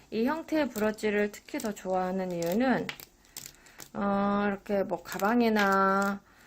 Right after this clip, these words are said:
이런 액세서리 같은 거에 다셔도 예쁘지만 겨울이나 가을에 이렇게 니트 있죠? 그 니트 가디건 그런 거에 이렇게 앞에 여미는요. 단추 없이, 여밈 없이 돼 있는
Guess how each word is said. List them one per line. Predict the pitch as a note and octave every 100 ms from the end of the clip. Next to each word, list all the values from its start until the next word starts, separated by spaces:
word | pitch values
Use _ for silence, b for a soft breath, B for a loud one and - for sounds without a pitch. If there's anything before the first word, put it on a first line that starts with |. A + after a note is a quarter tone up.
| b b b _ A3+
이런 | G3+ G3
액세서리 | F3 - A3+ G#3+ G#3+ G3
같은 | F#3 F3+ G3+
거에 | F#3+ F3
다셔도 | F3 - - G#3 G3
예쁘지만 | D#3+ - A3 A3 A3+ D4 A#3+ D#3 - B B B B -
겨울이나 | - G#3 B3+ B3+ A#3+ G#3+
가을에 | G#3 F3+ F3+ G3+ F#3+ G3+ A#3 F3+ F#3 B B B B
이렇게 | - - D#3+
니트 | F#3+ B3 - F#4+ D4+
있죠? | - -
그 | F3
니트 | E3+ - F#3+
가디건 | - E3 D#3+ E3 F3 B3 G3 - B B B
그런 | - G#3 G#3
거에 | G#3 G3 F#3 F3+
이렇게 | E3+ E3 - _ _ _ F#3+
앞에 | - E3 - E3
여미는요. | D#3 E3+ G3+ E3+ C#3+ A2+ -
단추 | - E3+ - F#3
없이, | D3 D3+ F#3 F#3 - - - E3+ E3+ D#3+
여밈 | F3 G#3 A#3 F#3+
없이 | - - F#3+
돼 | F#3 E3+
있는 | F3 F3 E3 E3